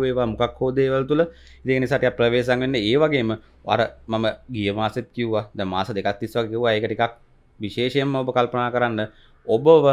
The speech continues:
දඩබිම් කරගෙන ඔබව ඉදිරියට දාලා අනිත් අයගේ අවශ්‍යතා ඉෂ්ට සිද්ධ කරගන්න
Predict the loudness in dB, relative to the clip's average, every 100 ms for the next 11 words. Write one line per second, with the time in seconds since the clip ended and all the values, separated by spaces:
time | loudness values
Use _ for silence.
0 | 0 _ -8 0 2 2 0 0 0 0
1 | 2 4 4 4 0 0 2 2 2 2
2 | -2 -10 _ _ _ -2 -2 2 4 6
3 | 6 4 0 2 2 4 0 -2 0 0
4 | 0 0 0